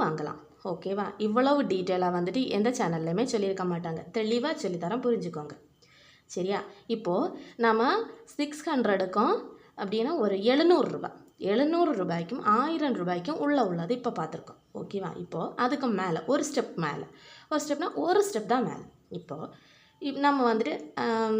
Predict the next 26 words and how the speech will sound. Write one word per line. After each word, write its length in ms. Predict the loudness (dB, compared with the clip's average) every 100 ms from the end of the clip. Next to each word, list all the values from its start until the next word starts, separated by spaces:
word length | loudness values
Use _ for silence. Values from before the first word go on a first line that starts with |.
| 4 4
நெக்குக்கும் 460 | 2 0 2 2 2
ஹேண்டுக்கும் 500 | 4 4 2 0 0 0
இது 120 | 0 0 0
இவ்வளவும் 480 | 2 4 6 4
கொடுத்துருக்கோம். 440 | 2 0 -6 -12 -20 -16 -8
இப்போ 180 | -6 -4 -4 0
அவங்களுக்கு 360 | 2 4 2 2 0
கொஞ்சம் 260 | 2 0 -4
கூட 100 | -8 -16 -20 -20 -20 _ -2
இதை 220 | 0 0 0
வச்சு 240 | -2 -2 -4 -2
நம்ம 140 | -2 -2 -2
வந்துட்டு 200 | 0 0 2
ரவுண்டா 380 | 2 4 6 6 4
ஒரு 120 | 2 2
புட்டாஸ் 380 | 0 2 0 0 -2
ஒர்க்கு 220 | -2 -2
கொடுக்குறோம். 360 | -2 -4 -8 -14 _ _ _ _ _ _ _ -10
ஓகேவா? 280 | -6 -4 -4 -8 -20 -20 -20 _ 0
இதை 120 | 2 2
வச்சு 200 | 0 -2
நம்ம 180 | 0 0 -2
வந்துட்டு 240 | -4 -2 0
ஒரு 80 | 0 0
புட்டாஸ் 420 | 2 4 2 2
ஒர்க்கு 180 | 0 0